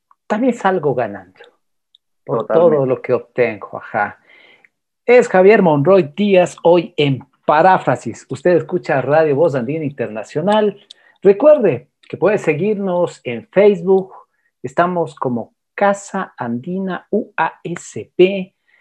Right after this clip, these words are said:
Speaker 1: Puede seguirnos también en Radio Voz Andina Internacional. Ingrese al sitio web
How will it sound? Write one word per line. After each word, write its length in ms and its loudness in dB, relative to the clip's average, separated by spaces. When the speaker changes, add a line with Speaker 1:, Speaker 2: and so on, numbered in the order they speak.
Speaker 1:
Puede 260 4
seguirnos 640 -4
también 560 -4
en 320 -4
Radio 340 4
Voz 300 0
Andina 260 -2
Internacional. 1040 -6
Ingrese 720 -4
al 80 -8
sitio 340 -8
web 420 -4